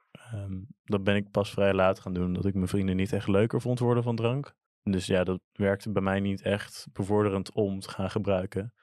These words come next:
Verder heb ik eigenlijk altijd alles met mijn ouders besproken. Dus toen ik in de derde klas een aantal vrienden had die een keer wilden,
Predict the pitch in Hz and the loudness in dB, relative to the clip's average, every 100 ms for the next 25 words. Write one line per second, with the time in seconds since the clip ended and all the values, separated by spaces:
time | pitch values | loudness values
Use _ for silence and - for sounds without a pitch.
0 | _ _ _ _ _ _ - 92 95 95 | _ _ _ _ _ _ -2 2 2 2
1 | 92 95 - - 101 117 101 101 107 95 | 0 0 -2 -4 -4 -2 -2 0 0 -2
2 | - 101 101 101 98 - 92 92 - 82 | 2 2 0 -2 -4 0 0 -2 -6 -10
3 | 104 - 104 101 101 98 98 98 101 98 | -10 -4 -4 -2 -2 0 2 2 2 0
4 | 90 101 98 101 90 101 107 95 90 - | -2 -4 -4 -2 0 0 2 0 -4 -4
5 | 98 92 101 95 95 92 90 | -4 -2 0 2 2 2 0